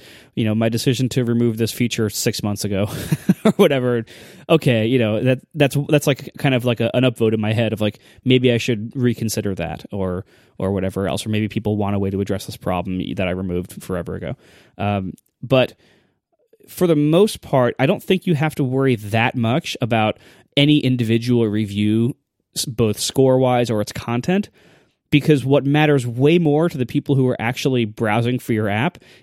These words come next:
is the, the number of reviews and the average star rating. And I would be very surprised if a lot of people actually went through and read a meaningful number of reviews. Now, this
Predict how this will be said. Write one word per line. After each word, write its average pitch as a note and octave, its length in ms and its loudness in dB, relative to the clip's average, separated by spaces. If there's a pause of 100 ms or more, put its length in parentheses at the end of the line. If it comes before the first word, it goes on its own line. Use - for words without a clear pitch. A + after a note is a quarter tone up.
(120)
is A2+ 560 0
the, A#2 320 -2
the A#2+ 140 -2
number C3+ 260 2
of C#3 80 2
reviews C3 320 0
and A2+ 80 -2
the G#2+ 80 -2
average G2 320 -4
star F#2+ 200 -4
rating. G2 300 -6
And A2 200 -4
I C3 100 2
would C#3+ 140 2
be C3+ 100 -2
very B2 380 0
surprised G#2 640 -4 (320)
if B2 160 0
a - 20 0
lot A#2+ 380 2
of A#2 80 -4
people G#2+ 500 -4
actually B2+ 460 0
went A#2+ 280 -2
through A2+ 200 -2
and G#2 180 -4
read G#2+ 380 0 (360)
a A#2 80 0
meaningful A#2+ 540 2
number G#2 440 0
of G2 100 -4
reviews. F#2+ 520 -6 (280)
Now, C#3 240 2 (240)
this D3+ 360 2